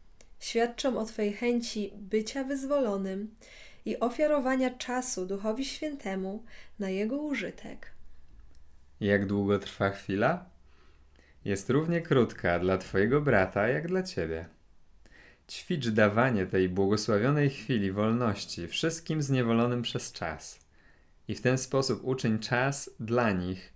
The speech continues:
Speaker 2: ich przyjacielem. Duch Święty daje ich błogosławioną chwilę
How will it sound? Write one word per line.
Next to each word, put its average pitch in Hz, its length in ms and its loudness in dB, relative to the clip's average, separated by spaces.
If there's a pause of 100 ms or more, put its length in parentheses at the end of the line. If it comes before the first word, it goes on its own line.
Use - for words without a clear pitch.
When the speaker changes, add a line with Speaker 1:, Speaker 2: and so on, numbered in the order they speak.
(100)
Speaker 2:
ich 127 200 -6
przyjacielem. 82 880 -4 (1200)
Duch 139 240 2
Święty 127 540 2
daje 120 460 4
ich 117 80 0
błogosławioną 110 840 2
chwilę 98 640 -2